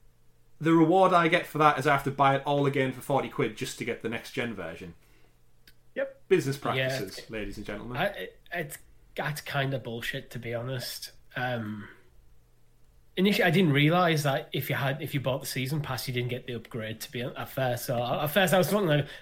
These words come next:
Speaker 3: that's a bit crappy. That if you've bought the game, you're not getting the free upgrade. But I wouldn't have been expecting it.
Speaker 1: Mm-hmm.
Speaker 3: But if you've bought the season pass, basically you've got the, uh, Ultimate Edition anyway, just not in name.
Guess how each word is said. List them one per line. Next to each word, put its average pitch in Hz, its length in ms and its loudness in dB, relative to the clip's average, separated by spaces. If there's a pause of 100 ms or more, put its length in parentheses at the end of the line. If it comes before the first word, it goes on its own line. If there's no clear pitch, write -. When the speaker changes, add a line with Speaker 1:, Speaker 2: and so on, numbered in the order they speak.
Speaker 3:
that's 165 240 -2
a 156 80 2
bit 147 320 0 (720)
crappy. 151 720 -2
That 151 300 0
if 151 180 -6
you've 120 140 -4
bought 131 240 0
the 143 60 -6
game, 131 260 0
you're 127 100 -2
not 123 220 -2
getting 139 260 -2
the 123 220 -8 (160)
free 135 240 0
upgrade. 151 500 0
But 127 280 -4 (360)
I 127 60 -6
wouldn't 123 260 -2
have 117 100 -6
been 123 180 -2
expecting 131 720 -4
it. 135 340 -4 (260)
Speaker 1:
Mm-hmm. 113 220 -12 (300)
Speaker 3:
But 147 340 2
if 175 160 0
you've 143 200 2
bought 160 260 2
the 170 60 -2
season 151 440 2
pass, - 520 -10 (500)
basically 185 400 2
you've 131 160 -2
got 147 260 -2
the, 131 260 2
uh, 160 60 -4
Ultimate 143 320 -6
Edition 127 380 -8 (200)
anyway, 120 560 -2 (240)
just - 220 -4
not 131 260 -2
in 113 160 -6
name. 127 420 -2